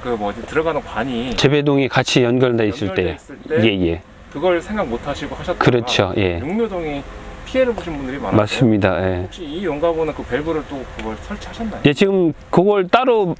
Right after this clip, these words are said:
Speaker 2: 막을 수 있다라고 지금 말씀을 하셔서 일단은, 예, 농가분하고 확인해서 고기를 확인하-, 저도 확인을 하고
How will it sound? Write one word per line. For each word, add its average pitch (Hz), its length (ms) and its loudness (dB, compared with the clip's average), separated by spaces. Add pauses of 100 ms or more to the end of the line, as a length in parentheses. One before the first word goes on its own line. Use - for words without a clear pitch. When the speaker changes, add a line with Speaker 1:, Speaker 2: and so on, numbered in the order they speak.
Speaker 2:
막을 156 340 4
수 196 140 2
있다라고 180 440 4
지금 147 200 2
말씀을 151 420 2
하셔서 151 540 2
일단은, 135 760 2
예, 117 140 2
농가분하고 139 520 2
확인해서 170 640 0 (460)
고기를 147 540 4
확인하-, 190 340 2
저도 156 240 2
확인을 190 320 2
하고 170 420 0